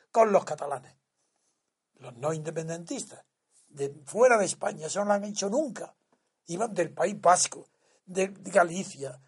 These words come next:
Andalucía, de todas, todas, de cuaren-, de las cincuenta provincias, teníamos representantes ya con sus carteles, cuarenta y tres provincias. Pero al anularlo, yo no podía,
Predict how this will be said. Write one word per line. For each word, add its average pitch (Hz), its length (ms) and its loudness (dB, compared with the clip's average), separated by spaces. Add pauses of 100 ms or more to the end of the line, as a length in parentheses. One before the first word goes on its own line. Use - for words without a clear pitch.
Andalucía, 202 640 2
de 170 140 -2
todas, 214 400 4 (140)
todas, 208 260 -2 (320)
de 175 280 -4
cuaren-, 180 480 -2
de 160 220 -12
las 156 140 0
cincuenta 214 520 -8
provincias, 220 580 -6 (400)
teníamos 185 420 -2
representantes 180 1000 0
ya 220 220 -4
con 180 160 -8
sus 175 180 -6
carteles, 220 520 -4 (220)
cuarenta 214 580 4
y 196 80 -2
tres 262 340 4
provincias. 202 720 -2 (500)
Pero 147 260 2
al 156 120 4
anularlo, 196 580 4
yo 185 200 -6
no 170 100 -6
podía, 208 240 -2